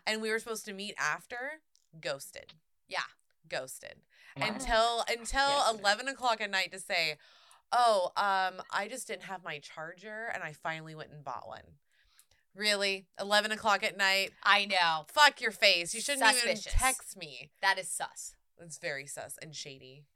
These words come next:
Speaker 3: It is.
Speaker 2: Yeah.
Speaker 1: It's fucking cap.
Speaker 2: No, th-, people
Speaker 3: Yeah.
Speaker 2: are just dicks,
Speaker 1: Yeah.
Speaker 2: and it's, I think it's good to take your time. I think it's good to really, 'cause I think, uh, was something I've told Mel is be picky.
Speaker 1: Yes, and I
Speaker 2: Be
Speaker 1: have been.
Speaker 2: picky.
Speaker 3: Yeah.
Speaker 1: Mm-hmm.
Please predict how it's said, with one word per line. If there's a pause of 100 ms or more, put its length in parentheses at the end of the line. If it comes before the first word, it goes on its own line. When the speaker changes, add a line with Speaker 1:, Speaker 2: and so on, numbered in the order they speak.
Speaker 3:
It
is. (280)
Speaker 2:
Yeah.
Speaker 1:
It's
fucking
cap.
Speaker 2:
No, (180)
th-,
people
Speaker 3:
Yeah. (140)
Speaker 2:
are
just
dicks,
Speaker 1:
Yeah.
Speaker 2:
and
it's, (260)
I
think
it's
good
to
take
your
time.
I
think
it's
good (120)
to (380)
really, (100)
'cause
I
think, (200)
uh,
was
something
I've
told
Mel
is
be (240)
picky. (160)
Speaker 1:
Yes,
and
I
Speaker 2:
Be
Speaker 1:
have
been.
Speaker 2:
picky.
Speaker 3:
Yeah.
Speaker 1:
Mm-hmm.